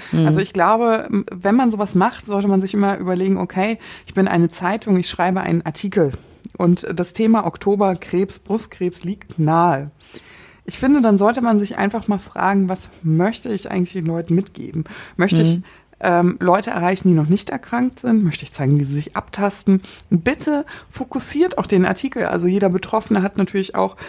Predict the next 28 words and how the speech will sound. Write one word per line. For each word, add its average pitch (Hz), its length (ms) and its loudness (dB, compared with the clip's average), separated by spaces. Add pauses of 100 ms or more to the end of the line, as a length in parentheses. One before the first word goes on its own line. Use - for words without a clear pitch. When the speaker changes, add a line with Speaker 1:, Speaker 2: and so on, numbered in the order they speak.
(120)
Speaker 2:
was - 200 -4
zu 196 60 -10
seiner 190 280 4
Diagnose 196 640 0
zu - 160 -14
sagen, 139 440 -8
ja? 170 220 -2 (380)
Oder 165 160 2
möchte 196 260 4
ich - 60 -8
darüber 185 320 0
sprechen 202 420 0
im 220 240 4
Oktober, 175 720 0 (1400)
wie 214 80 -2
lebt 247 240 -2
man 254 140 0
eigentlich 180 320 2
mit 165 160 0
Krebs, - 500 -8
ja? 208 200 0
Oder 165 160 0
ist 165 100 -10
das 165 100 -10
Thema 180 240 0
Krebs - 320 -6
und 190 100 2
Familie? 208 600 0